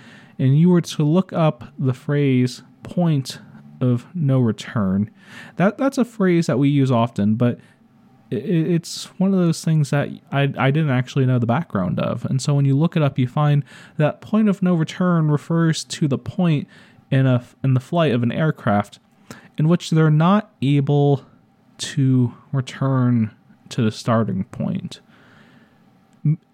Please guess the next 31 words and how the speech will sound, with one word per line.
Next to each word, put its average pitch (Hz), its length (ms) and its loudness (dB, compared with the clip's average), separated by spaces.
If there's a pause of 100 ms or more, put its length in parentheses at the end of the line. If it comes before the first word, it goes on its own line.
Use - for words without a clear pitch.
(200)
a-, 139 200 0
and 131 180 0
I 139 120 2
think 214 160 0
this 208 100 -2
has 185 160 -2
to 151 60 0
do 139 120 2
with 127 280 -2
the, 110 280 0
the 123 200 0
amount 120 220 2
of - 60 -6
fuel 131 460 2
that's - 260 -2
left 98 240 -4
in 98 60 -2
the 90 80 -2
plane, 107 340 -2
in 107 140 0
which 107 240 -2
it, 104 160 -2
it's - 320 -4
just - 260 -6
too 117 160 -2
dangerous 113 540 0
for - 220 -10
the - 100 -6
plane 104 380 -4
to - 160 -6
return 101 520 -2